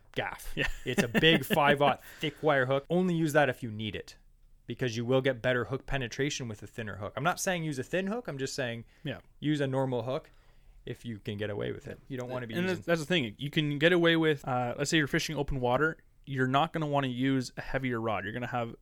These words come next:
Speaker 2: better playability. You're gonna have a lot more, uh,
Speaker 1: accuracy with casting.
Speaker 2: accuracy with casting with a lighter rod, lighter line even, 'cause you don't need to worry about the,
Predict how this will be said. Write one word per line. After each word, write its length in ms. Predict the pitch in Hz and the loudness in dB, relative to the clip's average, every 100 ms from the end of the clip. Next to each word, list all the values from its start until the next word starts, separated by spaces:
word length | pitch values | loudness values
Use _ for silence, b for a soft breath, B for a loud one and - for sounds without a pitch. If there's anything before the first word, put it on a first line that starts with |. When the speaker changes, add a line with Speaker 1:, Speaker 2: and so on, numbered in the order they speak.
| - | -8
Speaker 2:
better 260 | 127 139 | 0 2
playability. 720 | 156 160 151 131 127 123 123 127 b b b - | 2 2 2 4 4 2 -2 -6 b b b -10
You're 80 | |
gonna 140 | 131 127 | -6 -2
have 140 | 123 | -2
a 40 | 123 | 0
lot 160 | 131 | 0
more, 340 | 139 135 127 127 b b b - | 2 2 2 -2 b b b -6
uh, 60 | 117 | 0
Speaker 1:
accuracy 520 | 113 - 113 - 110 | 0 0 -2 -2 -6
with 160 | 104 | -8
casting. 440 | - 104 104 - 117 | -6 -6 -6 -8 -2
Speaker 2:
accuracy 360 | 135 143 - 156 | 0 0 0 -2
with 100 | 143 | 4
casting 260 | 147 143 | 4 4
with 100 | 143 131 | 0 -2
a 40 | |
lighter 300 | 120 127 165 | 0 2 2
rod, 400 | 156 131 135 143 b b - | 4 4 2 -2 b b -10
lighter 320 | - 131 156 | -4 0 2
line 240 | 151 147 156 | 4 2 2
even, 280 | 143 139 151 | 0 -2 -4
'cause 140 | 131 | -6
you 80 | 127 | -6
don't 180 | 127 131 | -4 -2
need 200 | 135 135 | -2 0
to 240 | 131 123 | 2 2
worry 240 | 117 127 127 | 0 0 0
about 300 | 123 117 - | 0 -2 -4
the, 300 | 117 110 | -4 -4